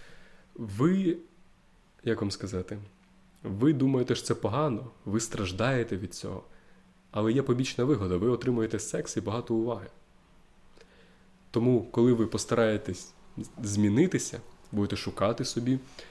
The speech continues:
таку хорошу сімейну дівчину, «Я хочу дітей, я піду в церкву».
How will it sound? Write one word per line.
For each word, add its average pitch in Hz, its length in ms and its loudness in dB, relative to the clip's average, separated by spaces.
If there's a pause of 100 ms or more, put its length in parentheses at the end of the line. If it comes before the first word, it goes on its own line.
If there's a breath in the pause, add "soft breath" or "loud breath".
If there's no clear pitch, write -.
(160 loud breath)
таку - 220 -8
хорошу 113 600 0
сімейну 123 500 0
дівчину, 135 640 -2
«Я 107 100 2
хочу 113 320 -4
дітей, 147 720 2
я 110 140 2
піду 98 280 -2
в 98 80 -8
церкву». 165 720 0